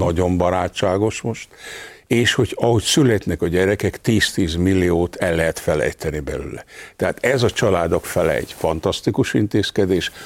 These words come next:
ugyanakkor várható tőle a lakásépítés felszaporodása, és már régi gazdasági egyszer egy, hogy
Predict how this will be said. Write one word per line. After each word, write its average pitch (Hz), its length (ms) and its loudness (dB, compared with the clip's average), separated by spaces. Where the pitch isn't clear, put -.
ugyanakkor 120 680 2
várható 104 640 0
tőle 92 500 2
a 101 80 0
lakásépítés 87 1000 0
felszaporodása, 107 1120 0
és 101 360 0
már 98 300 0
régi 113 400 2
gazdasági 90 840 0
egyszer 95 420 -2
egy, - 340 -4
hogy 92 340 -2